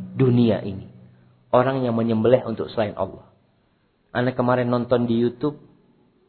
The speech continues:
kisah gempa di Nepal.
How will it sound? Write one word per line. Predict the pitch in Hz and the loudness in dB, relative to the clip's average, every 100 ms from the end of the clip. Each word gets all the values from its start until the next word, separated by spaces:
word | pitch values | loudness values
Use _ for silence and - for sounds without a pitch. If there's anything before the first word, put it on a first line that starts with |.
| _ _ _ _ _ _ _ _ _ _ _ _ - | _ _ _ _ _ _ _ _ _ _ _ _ -6
kisah | 127 - 139 123 - - _ _ _ _ _ _ _ _ _ _ _ _ - | -6 -4 -2 -4 -6 -20 _ _ _ _ _ _ _ _ _ _ _ _ -6
gempa | 120 120 117 135 120 | 0 2 2 0 0
di | 117 | 0
Nepal. | 117 123 - 104 101 - | 0 0 -2 -6 -8 -14